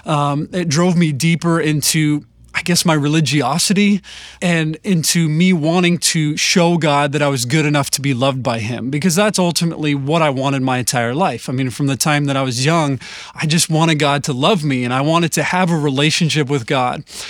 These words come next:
And I, I even remember, funny enough, as a Mormon, I went to a Baptist school when I was, like, four, five, six years old. My parents sent me to this private Baptist school. And I remember learning about King David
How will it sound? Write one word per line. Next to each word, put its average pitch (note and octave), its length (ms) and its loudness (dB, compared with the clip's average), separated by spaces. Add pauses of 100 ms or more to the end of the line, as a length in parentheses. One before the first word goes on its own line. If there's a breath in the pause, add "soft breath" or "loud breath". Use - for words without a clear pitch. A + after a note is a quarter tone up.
(260 loud breath)
And D#3 180 0
I, D#3+ 220 -2
I G3+ 120 2
even G3+ 220 4
remember, D#3+ 560 2
funny E3+ 300 2
enough, D#3+ 200 2
as C3+ 120 -2
a C#3 80 0
Mormon, D#3 400 2
I C#3 120 0
went D3 200 0
to D3 140 0
a C3 60 0
Baptist C#3+ 840 0
school D3+ 480 2
when C#3 120 2
I C#3 120 2
was, C3+ 160 0
like, C3 140 0
four, D3+ 280 0
five, C#3+ 320 0
six - 300 -2
years B2+ 180 0
old. F3 220 2
My C3 140 -4
parents D3+ 340 -2
sent D3+ 180 0
me C#3 80 -2
to C#3 140 -2
this C3+ 160 0
private C#3 360 -2
Baptist C3 380 -4
school. F3+ 380 -2 (760 loud breath)
And D3+ 120 -2
I D3 60 2
remember F3 540 2
learning E3 440 2
about C3+ 400 0 (180)
King C3+ 300 0
David C#3 480 -2